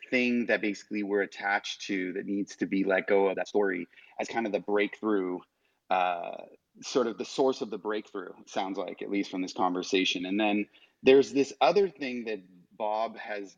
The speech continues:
brought into my awareness very much so lately, which is the self-image and the idea that we will never go beyond our self-image. We'll never create success beyond what we see ourself as and our self-image. And so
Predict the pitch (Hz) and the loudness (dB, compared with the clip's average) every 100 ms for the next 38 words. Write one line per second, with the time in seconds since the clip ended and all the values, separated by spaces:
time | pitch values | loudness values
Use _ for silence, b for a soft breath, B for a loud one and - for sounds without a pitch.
0 | - 110 98 101 - 110 104 - 101 101 | -8 -4 -4 -6 -10 -10 -10 -8 -6 -4
1 | 101 101 104 104 95 101 101 98 104 107 | -4 -4 -4 -6 -8 -2 0 0 -2 -4
2 | - - 101 95 95 90 95 98 - 98 | -4 -2 -2 0 -4 -4 -2 -2 -2 -4
3 | - 95 - 120 104 - 113 110 95 90 | -4 -6 0 4 4 2 0 0 0 -2
4 | 98 104 104 101 98 117 104 101 107 110 | -2 0 2 0 2 2 2 0 0 0
5 | 120 110 98 98 104 98 - - - - | 2 2 2 0 0 -4 -10 -20 -4 2
6 | 98 95 - 98 - 107 98 87 98 101 | 2 2 0 0 0 -6 -8 -8 -8 -4
7 | 101 98 101 95 - 101 95 - 107 - | -2 -2 -4 -8 0 0 0 -4 -6 -2
8 | 95 90 98 92 90 92 95 95 - 104 | -2 0 -2 -2 -2 -2 -2 -4 -4 -2
9 | 90 - 110 107 - 95 87 87 90 92 | -2 0 4 4 4 2 2 -4 -10 -6
10 | 101 90 110 107 92 113 104 - b b | -4 -4 -4 -4 -2 -4 -4 -6 b b
11 | b b - - 131 113 | b b 0 4 4 2